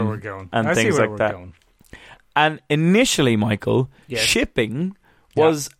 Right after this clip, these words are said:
Speaker 1: a female fan-dominated discipline.
Speaker 2: That's what bloody got girls into the X-Files, Ben, in the nineties. Girls weren't even allowed to watch science fiction in the nineties.
Speaker 1: Uh, yeah, I mean, it, it cer-, it certainly probably felt like that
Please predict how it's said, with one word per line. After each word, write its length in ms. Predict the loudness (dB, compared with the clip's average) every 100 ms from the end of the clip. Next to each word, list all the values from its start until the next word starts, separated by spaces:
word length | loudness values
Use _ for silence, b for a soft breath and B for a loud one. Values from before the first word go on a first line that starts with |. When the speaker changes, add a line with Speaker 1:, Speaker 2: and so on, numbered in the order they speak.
| -2
Speaker 1:
a 100 | -2
female 640 | -4 -8 -4 0 2 2
fan-dominated 960 | 2 0 0 0 0 0 0 0 0 -2
discipline. 480 | -4 -4 -6 -12 -12 _ _ _ -8
Speaker 2:
That's 200 | -8 -2
what 180 | -4 -4
bloody 220 | -6 -4
got 240 | -4 -4
girls 260 | -2 -2 -4
into 140 | -10
the 140 | -8 -6
X-Files, 480 | -6 -2 0 0 -2
Ben, 180 | -4
in 60 | -4
the 80 | -4
nineties. 400 | -4 -4 -6 -4
Girls 260 | -2 -2
weren't 180 | 0 -2
even 160 | -2 -2
allowed 460 | -2 0 0 -2
to 80 | -4
watch 220 | -4 -4
science 260 | -6 -8 -8
fiction 300 | -12 -12 -14
in 80 | -12
the 80 | -12
nineties. 500 | -14 -16 -20 -20 -16 -12
Speaker 1:
Uh, 60 | -10
yeah, 380 | -2 2 4 4
I 80 | 2
mean, 320 | 2 0 -2
it, 260 | -6 -6 -2
it 220 | -2 -2
cer-, 180 | 0 2
it 180 | 0 0
certainly 320 | 0 0 0
probably 260 | 0 0
felt 260 | 0 2 2
like 180 | -2 -2
that 280 | 0 0